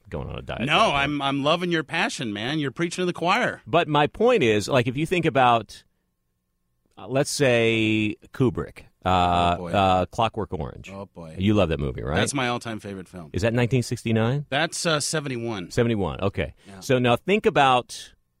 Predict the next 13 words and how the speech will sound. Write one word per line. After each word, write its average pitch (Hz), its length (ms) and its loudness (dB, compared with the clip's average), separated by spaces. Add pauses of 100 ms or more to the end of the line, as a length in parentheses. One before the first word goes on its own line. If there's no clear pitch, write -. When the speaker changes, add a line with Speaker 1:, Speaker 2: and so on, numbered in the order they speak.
(880)
Speaker 1:
forty 165 460 -4
years 117 360 0
before 87 440 -6
that, 50 380 -10 (120)
Speaker 2:
Mm-hmm. 90 320 -18 (200)
Speaker 1:
nineteen, 107 500 0
<laughs> - 100 -4
nineteen 113 400 2
seventy-one. 76 600 -4
Speaker 2:
Mm-hmm. 98 340 -10 (680)
Speaker 1:
Do 120 160 2
the 151 100 2
math. 76 440 -2